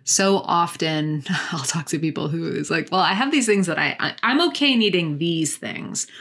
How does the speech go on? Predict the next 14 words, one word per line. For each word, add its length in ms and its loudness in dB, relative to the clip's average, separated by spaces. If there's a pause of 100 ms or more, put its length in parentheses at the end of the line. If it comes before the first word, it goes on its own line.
(200)
but 140 -2
then 160 4
there's 200 0
this 140 2
whole 320 2
other 300 2
list 280 -2
of 120 -4
things 320 -6
that 160 -6
I 100 0
would 160 0
rather 340 0
not 440 -2